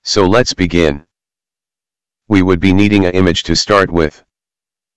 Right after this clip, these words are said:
And its dimensions. I have already downloaded the file, so I won't be downloading it again. You can download the image and measurement from the description below.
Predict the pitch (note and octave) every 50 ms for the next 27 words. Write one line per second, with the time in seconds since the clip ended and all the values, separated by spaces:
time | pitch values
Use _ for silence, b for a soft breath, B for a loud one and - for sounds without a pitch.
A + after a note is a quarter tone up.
0 | _ _ - F#2 F2+ F2+ E2 - - - F2 F2+ F#2 F#2 F2+ - D#2 C#2 C#2 C#2
1 | C#2 - - - _ _ _ _ _ _ _ _ _ _ _ _ _ _ _ _
2 | - F#2 F2+ F#2 A2 A#2+ A#2 F#2+ F#2 F2 F2 G2 A2 G#2+ G#2 F2+ - G2 G2 G2
3 | F#2 F2 F2 E2+ F2 E2+ D#2 D#2 D2+ - - F#2 F2+ F2 E2+ E2 - - F2 E2
4 | E2 E2+ E2+ E2 F2+ F#2+ G2 F#2+ - - E2+ D#2 - F#2+ F#2+ F#2+ F2+ E2+ E2 D#2+
5 | D#2 D#2 D#2+ D#2 D#2+ D#2+ D#2 D2 F2+ F#2+ E2 D2 C#2 C#2+ C#2 _ _ _ _ _
6 | _ _ _ _ _ _ _ _ _ _ _ _ _ _ _ _ _ _ _ G#2
7 | G#2 G#2 - G2 F#2 E2+ D#2 G#2 G#2 G#2+ G2 F#2+ F#2+ F#2 F2+ E2 E2 E2+ F2 F#2
8 | F#2 E2 D#2 - A#2+ F#2 E2 E2+ F2+ G2 G2 F2+ F#2 F2 D#2+ D2+ C#2+ - - F2
9 | E2 D#2+ D#2 D2 D#2+ E2 - - - A2 G#2+ - - - E2 D2 C#2+ D#2 D#2 E2+
10 | F2+ E2 D2 D2 -